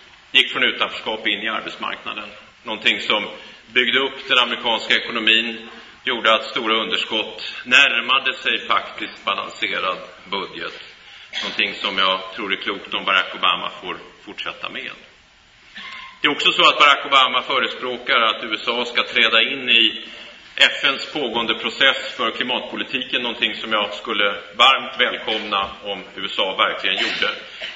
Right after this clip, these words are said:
Där är Barack Obama tydlig. Vi måste också vara en del av världssamfundets ansträngningar att ingå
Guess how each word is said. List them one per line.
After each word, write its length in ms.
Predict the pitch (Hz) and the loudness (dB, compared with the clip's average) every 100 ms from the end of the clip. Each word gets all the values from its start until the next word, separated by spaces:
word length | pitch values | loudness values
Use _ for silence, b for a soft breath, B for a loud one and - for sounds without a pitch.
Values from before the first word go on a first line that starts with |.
| B - - | B -18 4
Där 240 | 117 117 | 6 6
är 80 | - | 4
Barack 280 | 110 95 113 | 0 0 -4
Obama 340 | 107 95 95 | -6 -4 -6
tydlig. 380 | - 117 - - - - B B B B | -10 -10 -12 -12 -14 -20 B B B B
Vi 140 | 120 123 | 2 4
måste 300 | 127 123 123 | 4 0 -2
också 220 | - 117 | -2 2
vara 160 | 117 110 | 4 4
en 100 | 107 | 4
del 260 | 104 101 | 4 4
av 320 | 98 98 - | 2 0 0
världssamfundets 1300 | 113 107 92 - - - - 107 92 127 110 101 - 117 | 6 6 4 0 -2 -2 2 2 2 -4 -4 -4 -8 0
ansträngningar 760 | 110 90 - 104 101 101 101 | 0 0 0 4 6 4 0
att 180 | 92 - | 0 4
ingå 440 | 107 90 87 87 | 0 0 -4 -6